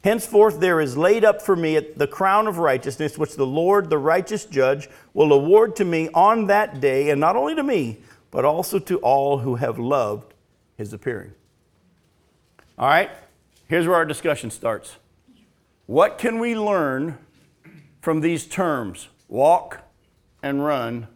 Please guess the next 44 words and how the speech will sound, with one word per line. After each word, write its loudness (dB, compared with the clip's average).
or -2
manner -2
of -6
life? -4
What 4
are 2
some -2
things -4
about 0
the -6
Christian -6
life -4
that 2
what 0
we've -2
just -4
looked -2
at 4
in -4
all 0
these -2
scriptures, -8
some -2
of -4
these -4
little -2
things -4
you've -6
made -2
notes -4
about, -6
what 2
are 0
some -4
things -4
we -4
can -6
learn -4
from -8
these -4
terms, -8
walk -2
and -4
run? -8